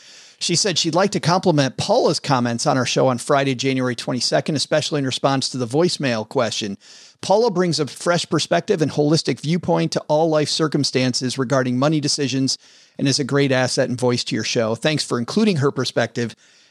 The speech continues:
and you guys are just great. Sincerely, Colleen from Chicago." Uh, thanks for that note, Colleen. And that's a great intro, O G, that you and I weren't able to do this alone, getting to a thousand episodes.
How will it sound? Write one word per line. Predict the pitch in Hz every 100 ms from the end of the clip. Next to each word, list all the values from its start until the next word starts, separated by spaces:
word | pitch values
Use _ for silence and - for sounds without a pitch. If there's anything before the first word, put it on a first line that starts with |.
| -
and | 127
you | 131
guys | 135 123 127
are |
just | 117 120
great. | - 117 110
Sincerely, | - 127 - 123 117
Colleen | 110 123 120 113
from | 107 113
Chicago." | - 117 131 110 104 98 - _ _ _ _ _
Uh, | - 127 113
thanks | 117 190 190
for | - 165
that | 147 139
note, | 139 143 143 - -
Colleen. | 165 139 135 127 123 -
And | 156 139 131 123 117
that's | 175 196 165
a | 127
great | 143 151 151 -
intro, | 147 - 143 127
O | 147 135
G, | - 123
that | 120 127
you | 143 170
and | 139
I | 135 135
weren't | 127 123
able | 127 127
to | 120 131
do | 127 131
this | 127 -
alone, | - 127 135 131 131
getting | 131 120
to | 139
a | 127
thousand | 131 120 110 117
episodes. | 113 113 120 110 107